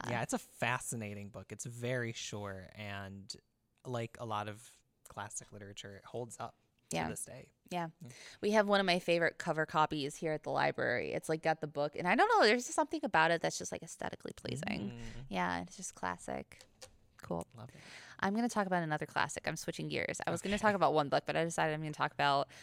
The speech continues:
Speaker 2: a book that I had to read in high school, and it still sticks in my brain, especially, like, this one scene sticks in my brain, nineteen eighty-four.
Speaker 1: Oh, yeah.
Speaker 2: Yeah. And listen, I am not, <laughs> I'm not a huge classics person. Like, I like the classics, like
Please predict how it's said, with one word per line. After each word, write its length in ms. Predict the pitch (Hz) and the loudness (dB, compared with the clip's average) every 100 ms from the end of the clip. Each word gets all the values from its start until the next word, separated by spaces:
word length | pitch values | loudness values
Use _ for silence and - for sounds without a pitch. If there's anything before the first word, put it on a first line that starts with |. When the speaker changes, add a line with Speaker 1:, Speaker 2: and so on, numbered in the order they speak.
| - | -4
Speaker 2:
a 80 | - | 0
book 300 | 175 196 240 | 8 10 10
that 120 | 302 269 | 8 8
I 120 | 247 | 8
had 260 | 185 175 190 | 8 8 8
to 80 | |
read 180 | 202 196 | 0 0
in 80 | 185 | 0
high 160 | 151 147 | 0 -2
school, 320 | - 143 143 | -2 -2 -2
and 120 | 156 | -2
it 100 | 151 | -6
still 340 | - - 170 | -6 0 0
sticks 480 | 190 - 156 - - - | 0 0 -2 -2 -12 -8
in 80 | 156 | -2
my 120 | 151 | -2
brain, 400 | 143 143 139 139 | 0 0 0 -2
especially, 560 | 147 - 160 160 208 196 | -2 -2 -2 -2 -2 0
like, 180 | 160 - _ _ - | -2 -2 _ _ -8
this 220 | 160 - | -8 -6
one 280 | 151 147 147 | -2 -2 -2
scene 320 | - 127 131 | -4 -6 -4
sticks 280 | 156 - - | -4 -6 -6
in 60 | 180 | -6
my 80 | 170 | -2
brain, 280 | 175 185 | -2 -2
nineteen 320 | 175 170 - 185 | -6 -6 -6 -4
eighty-four. 520 | 170 170 - - 180 - - - - - | -4 -4 -4 -4 -6 -14 -20 -20 -12 -4
Speaker 1:
Oh, 460 | 214 311 262 110 120 | -2 -2 -4 -4 -2
yeah. 120 | 175 | 0
Speaker 2:
Yeah. 260 | 165 - - - - | 2 0 -4 -8 4
And 340 | 196 190 190 - - - | 6 6 4 -2 -8 -4
listen, 420 | 196 202 - 151 | 8 8 8 4
I 180 | 135 175 | 6 6
am 160 | 214 226 | 6 4
not, 300 | 180 170 - _ | 8 8 6 _
<laughs> 960 | - - - - - - - _ _ - | -10 -8 -12 -16 -20 -20 -20 _ _ 0
I'm 100 | 240 | 2
not 200 | 285 359 | 4 2
a 40 | |
huge 300 | 381 233 214 | 2 0 -2
classics 460 | - 185 196 233 - | 6 8 8 2 0
person. 440 | - - - - | -2 -2 -4 -2
Like, 200 | 170 180 | 2 8
I 80 | 190 | 8
like 260 | 214 240 - | 8 6 2
the 80 | 190 | -2
classics, 640 | - 139 143 - 214 - | 8 8 8 4 -2 2
like 220 | 170 - | 2 2